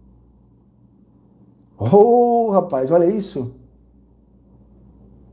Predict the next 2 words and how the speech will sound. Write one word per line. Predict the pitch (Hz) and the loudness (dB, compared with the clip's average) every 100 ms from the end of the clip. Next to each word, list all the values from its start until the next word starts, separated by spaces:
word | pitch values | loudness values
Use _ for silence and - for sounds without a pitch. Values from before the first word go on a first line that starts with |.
| - - - - _ _ - _ - - - - - - - - - - - - - - - _ _ _ _ _ _ _ - | -20 -20 -20 -20 _ _ -20 _ -20 -20 -20 -20 -20 -20 -20 -20 -20 -20 -20 -20 -20 -20 -20 _ _ _ _ _ _ _ -4
Olha | 139 151 | 0 2
isso. | 180 196 - 123 | 2 -2 -6 -16